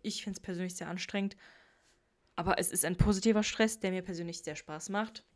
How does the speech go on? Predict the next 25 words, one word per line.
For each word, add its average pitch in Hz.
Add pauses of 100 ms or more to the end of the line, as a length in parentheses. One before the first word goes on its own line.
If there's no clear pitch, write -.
Die -
Angst 214
vor 202
Spoilern 196
oder 170 (520)
das 180
Spoilern 202
allgemein 180
sollte 180
mich 190
oder 165
uns - (320)
oder 180
die 156
Hörerschaft 190
nicht 190
davon 175
abhalten, 180
diesen 170
Podcast -
überhaupt 165
zu 156
starten 160 (960)
und -
auszuführen. 170